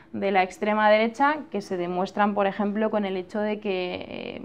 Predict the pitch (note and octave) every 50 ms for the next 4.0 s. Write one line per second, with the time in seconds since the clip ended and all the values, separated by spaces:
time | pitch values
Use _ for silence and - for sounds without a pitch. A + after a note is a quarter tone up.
0 | - G#3 G3+ G3+ G#3 - - - - - G3+ F#3+ F#3 F3+ F3+ G3 G3 G3+ G3+ G3
1 | G3+ G3+ G#3 G3+ G3+ G3+ G3 G3 F#3+ F#3 - - - - - - A#3 G#3+ G3+ G#3+
2 | G#3+ G#3 G#3 A3+ A3+ A#3 A#3 A3 - - - G#3 G#3+ G3+ F#3+ F#3+ G3+ A3+ A#3 A#3
3 | A#3 B3 A#3+ G#3+ G3+ G#3+ G#3 G#3 G3 F#3+ G3 G3 G#3+ A#3 A#3+ A3+ B3+ D4 F4